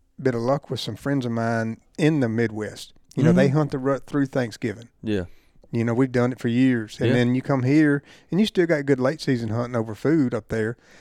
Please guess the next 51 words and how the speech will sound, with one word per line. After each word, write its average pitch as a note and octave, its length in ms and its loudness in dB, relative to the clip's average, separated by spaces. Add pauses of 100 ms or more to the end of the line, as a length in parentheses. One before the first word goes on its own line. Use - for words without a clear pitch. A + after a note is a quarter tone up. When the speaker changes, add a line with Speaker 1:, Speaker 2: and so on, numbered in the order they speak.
(160)
Speaker 1:
But A#2+ 120 0
then D#3 120 2
you F3+ 100 0
come D3+ 200 -4
down B2+ 240 0
here, C#3 360 0 (320)
first - 260 -4
of B2 60 -4
December, C#3 520 -4 (160)
and A#2+ 180 -6
you D3+ 80 0
can C3+ 140 -4
start B2 260 -4
all C3+ 500 2
over B2 220 -4
again. G2+ 280 -10 (280)
And - 200 -8
they A2+ 40 0
Speaker 2:
Yeah. A2+ 60 -6
Speaker 1:
buy B2 160 0
a A#2 60 -2
place C3 280 0
down A2+ 180 -4
here C3+ 200 0
and C3 80 -8
come A#2 180 -6
stay B2 220 -2
through A#2 220 -4 (160)
around A#2+ 280 -2
Christmas, C#3 440 -2
and B2 100 -2
you C3 60 -2
got C3 160 2
the A#2+ 100 -4
rut B2 240 2
all B2 100 2
the B2+ 60 2
way A#2+ 60 -2
to C3 100 -4
the A#2 80 -12
first B2 260 -6
of A#2 80 -6
January. A#2+ 500 -6
Speaker 2:
Mm-hmm. A2+ 640 -6 (300)
Speaker 1:
And A2+ 100 -6
especially F3 400 0
some B2+ 220 -2
of A#2+ 120 -2
my A#2 140 -4
friends A#2+ 360 -4
from, A2 280 -10